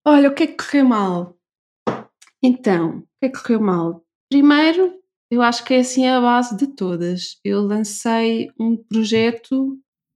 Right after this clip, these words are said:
pelo qual eu não me sentia apaixonada. E, e eu acho que isso é a base. Hum, ou seja, se nós vamos criar algo nosso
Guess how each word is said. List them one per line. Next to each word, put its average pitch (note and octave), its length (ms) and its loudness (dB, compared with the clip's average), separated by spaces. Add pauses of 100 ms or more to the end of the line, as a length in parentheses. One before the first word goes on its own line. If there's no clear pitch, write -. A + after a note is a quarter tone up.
(120)
pelo A#3+ 200 2
qual A#3 300 0
eu A#3 80 2
não A#3 120 2
me A#3 80 0
sentia A3 400 -2
apaixonada. F3+ 720 -4 (1600)
E, G3+ 840 -2 (160)
e G#3+ 100 0
eu A#3 120 2
acho A#3 280 0
que - 100 -6
isso - 200 -6
é A#3 160 0
a - 20 -4
base. F#3 640 -4 (180)
Hum, F3+ 800 -8 (1800)
ou G#3+ 80 0
seja, G3 520 -2
se - 200 -10
nós A#3 160 2
vamos A#3+ 220 2
criar A#3 360 2
algo A3+ 300 0
nosso A#3 760 -4